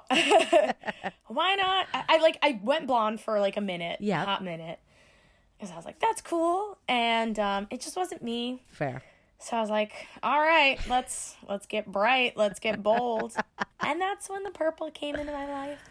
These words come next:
Speaker 2: I love the
Speaker 1: <laughs>
Speaker 2: purple. I love the purple.
Speaker 1: Thank you.
Speaker 2: I hope you keep it.
Speaker 1: Like, every now and then I think of changing it, but, like, I don't know.
Speaker 2: You could always
Speaker 1: It's
Speaker 2: do
Speaker 1: so good.
Speaker 2: variations of
Speaker 1: <laughs>
Speaker 2: it too if you got bored.
Speaker 1: Yeah.
Speaker 2: I know what it's like though. I'm like that all the time. I'm like, "I need to, like,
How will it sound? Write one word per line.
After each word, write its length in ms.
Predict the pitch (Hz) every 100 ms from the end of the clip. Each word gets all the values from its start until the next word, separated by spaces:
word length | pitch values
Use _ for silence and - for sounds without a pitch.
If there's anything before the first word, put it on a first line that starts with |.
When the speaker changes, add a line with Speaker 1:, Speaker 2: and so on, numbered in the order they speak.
| - -
Speaker 2:
I 60 | 165
love 220 | 131 131
the 180 | 302 156
Speaker 1:
<laughs> 0 |
Speaker 2:
purple. 880 | 320 294 135 - 131 127 127 123 123
I 160 | - - -
love 320 | - - -
the 80 | - -
purple. 240 | - -
Speaker 1:
Thank 280 | 494 539 -
you. 580 | 262 220 214 214 240 311 - - - - -
Speaker 2:
I 40 | 131
hope 200 | 143 165
you 80 |
keep 240 | - 175 -
it. 100 | - -
Speaker 1:
Like, 160 | 302 -
every 180 | 311 392
now 160 | 403
and 100 | 381
then 160 | 294 285
I 80 | 294
think 260 | - 339
of 120 | 359 -
changing 440 | - 330 330 339
it, 240 | 339 349 -
but, 220 | 240 -
like, 260 | 214 202 - - _ _ _ - 196 -
I 120 | 254 262
don't 160 | 202 -
know. 400 | 269 330 330 202 175
Speaker 2:
You 60 | 220
could 40 |
always 200 | 285 370
Speaker 1:
It's 140 | - -
Speaker 2:
do 80 | -
Speaker 1:
so 40 |
good. 80 | 147
Speaker 2:
variations 760 | 160 170 - 127 - - 453
of 60 | -
Speaker 1:
<laughs> 220 | 339 -
Speaker 2:
it 100 | 269
too 240 | - 170 139
if 140 | 131
you 60 | 135
got 260 | 143 139
bored. 260 | - 156 160
Speaker 1:
Yeah. 460 | 233 208 202 196 214
Speaker 2:
I 60 | 190
know 160 | 208
what 100 | 220
it's 200 | 262 -
like 220 | 147 135 -
though. 100 | 117
I'm 160 | 135
like 160 | 151 156
that 140 | 185 156
all 120 | 127
the 100 | 127
time. 260 | 135 127
I'm 80 | 127
like, 160 | 143 143
"I 60 | 170
need 260 | 180 190
to, 160 | 190 190
like, 300 | 170 160 156